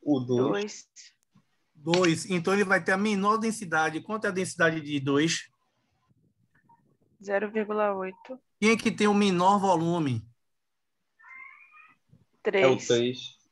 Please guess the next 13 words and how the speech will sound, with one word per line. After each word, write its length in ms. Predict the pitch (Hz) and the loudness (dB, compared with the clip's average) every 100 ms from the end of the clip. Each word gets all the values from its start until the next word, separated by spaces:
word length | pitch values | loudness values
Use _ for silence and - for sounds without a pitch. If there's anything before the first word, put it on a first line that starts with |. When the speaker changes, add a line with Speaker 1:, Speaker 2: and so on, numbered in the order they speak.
| _ 165 | _ -12
Speaker 3:
Então, 280 | 135 165 | -6 -2
vai 140 | 170 160 | 0 0
ter 120 | 175 | 0
a 60 | 170 | 2
maior 280 | 160 156 | 2 2
densidade, 840 | 165 180 170 143 131 127 127 101 - _ 147 | 0 -4 -8 -6 0 2 0 -2 -10 _ -8
um 180 | 160 | -6
vírgula 460 | 165 165 165 180 147 | -2 -2 0 0 -2
dois. 360 | 120 120 117 120 | -2 -2 -2 -2
Speaker 1:
Entendi. 720 | 131 147 123 107 110 110 139 _ _ _ - | 0 0 0 -2 -4 -4 -8 _ _ _ -6
Speaker 3:
Vai 140 | 139 | -6
ser 220 | 123 165 | -4 -4
um. 280 | 165 113 104 | -2 -2 -4